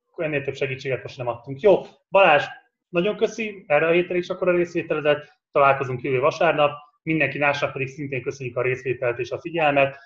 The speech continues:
Ö, a kommenteket továbbra is várjuk, minden egyéb visszajelzést a komment szekcióban, és hát valóban öveket bekötni, most már hetek vannak hátra, és hamarosan elérkezik a végtelen tréfa vége. Balázs egyébként a technikai leállásban azt mondta,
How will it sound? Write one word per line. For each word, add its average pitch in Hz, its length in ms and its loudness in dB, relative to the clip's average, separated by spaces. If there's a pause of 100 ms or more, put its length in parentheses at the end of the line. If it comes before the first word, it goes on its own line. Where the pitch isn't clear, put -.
(140)
Ö, 135 240 4
a 143 160 2
kommenteket 139 480 0
továbbra 127 300 0
is 117 120 -6
várjuk, 127 240 -2
minden 127 260 -6
egyéb 117 220 -4
visszajelzést 120 680 -6 (300)
a - 80 -20
komment 190 340 2
szekcióban, 127 880 -2 (220)
és 151 160 -6
hát 165 140 0
valóban 147 480 2
öveket 143 300 -2
bekötni, 147 800 -4
most 139 180 -12
már 139 120 -2
hetek 135 260 -4
vannak 123 320 -4
hátra, 139 460 2 (200)
és - 120 -20
hamarosan 127 460 -4
elérkezik 120 560 -6 (240)
a 127 100 -4
végtelen 117 400 -6
tréfa 117 300 -8
vége. 143 500 0 (160)
Balázs 143 320 4
egyébként 127 360 -6
a 123 60 -4
technikai 127 420 -4
leállásban 123 460 0
azt 127 180 -4
mondta, 131 460 0